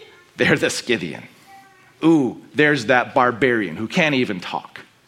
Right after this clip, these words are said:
Have you in your heart attached these labels that have brought down the value of the people around you? If so, Paul says here, that doesn't happen.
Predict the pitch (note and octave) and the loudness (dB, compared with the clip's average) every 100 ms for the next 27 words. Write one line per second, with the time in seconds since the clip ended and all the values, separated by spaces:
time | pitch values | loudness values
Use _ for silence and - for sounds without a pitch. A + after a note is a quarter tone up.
0 | _ _ _ - F3+ G3 F3+ G3 E3 E3+ | _ _ _ 0 2 4 4 2 2 2
1 | E3+ E3 C3+ C3+ B2 A#2+ D3 D#3 - - | 2 2 2 2 2 -2 0 0 0 0
2 | E3+ D3 B2+ B2 B2+ B2+ A#2+ B2 A#2+ G2+ | 2 2 2 2 0 0 0 0 -2 -4
3 | A2 A#2+ C#3 - C3 B2+ G#2 E2 A#2 B2 | -2 2 2 0 -2 0 -4 -4 0 2
4 | C3 B2+ C3 - - - D#2 F2 - A#2 | 2 -2 -4 -8 -18 -18 -16 -12 -6 -6
5 | A#2 A2+ A2+ F2 F2+ G#2 G#2 G#2 G#2 - | -2 -4 -4 -6 -2 -2 -2 -6 -8 -12
6 | - - - _ _ _ - - - G3 | -20 -20 -20 _ _ _ -14 -10 -4 2
7 | G3 C3 A2 A2 - A#2+ D#3 F#3+ - G3+ | 4 4 0 -6 0 2 2 0 -2 0
8 | C#3+ G2+ F#2+ G2+ - _ _ - G3 G3 | 2 0 -4 -8 -14 _ _ -6 0 2
9 | A#2+ D#2 A#1+ - - _ _ _ _ _ | 2 0 -8 -14 -20 _ _ _ _ _
10 | _ _ _ _ _ _ _ E2+ G#2 A#2 | _ _ _ _ _ _ _ -6 -2 -2
11 | A#2 G2+ F2+ E2+ D#2 B1+ - | -2 -6 -6 -8 -8 -10 -16